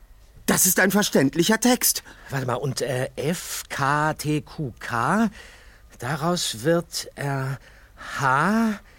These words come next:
Speaker 2: E U T E. Heute.
Speaker 1: Ja.
Speaker 2: Heute, das ist es.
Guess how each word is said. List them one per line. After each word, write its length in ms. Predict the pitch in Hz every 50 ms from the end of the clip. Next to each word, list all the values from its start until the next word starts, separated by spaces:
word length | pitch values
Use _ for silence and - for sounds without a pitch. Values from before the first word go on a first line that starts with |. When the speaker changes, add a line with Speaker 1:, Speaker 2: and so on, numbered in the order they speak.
| - - - - - - - - - -
Speaker 2:
E 580 | 131 135 143 160 190 226 240 247 240 233 - - - - - - -
U 380 | - 160 165 190 214 247 247 254 - - - - - - - -
T 420 | - - 160 156 160 202 190 - - - - - - -
E. 300 | - 208 240 240 214 - - - - - - - - - - - - - - - - -
Heute. 480 | - - - 220 294 302 - - 208 151 - - - -
Speaker 1:
Ja. 200 | 160 180 160 - - - - - - - - - - - - -
Speaker 2:
Heute, 360 | - 269 320 349 330 - 233 -
das 180 | 208 220 -
ist 300 | 247 277 285 - - -
es. 320 | 214 156 - - - -